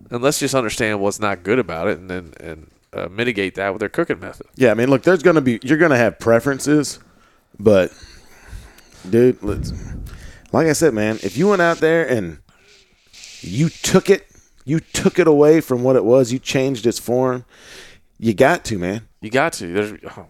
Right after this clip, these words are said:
Speaker 1: man, shit. We, we
Speaker 2: You got it. You gotta eat it. And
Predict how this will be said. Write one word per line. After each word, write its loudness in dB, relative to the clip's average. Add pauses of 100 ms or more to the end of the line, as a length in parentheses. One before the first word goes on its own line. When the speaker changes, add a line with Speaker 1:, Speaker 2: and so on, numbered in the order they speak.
(120)
Speaker 1:
man, -14
shit. -18 (220)
We, -10 (300)
we -4
Speaker 2:
You -2
got 4
it. -4
You 2
gotta 4
eat 6
it. 2
And -2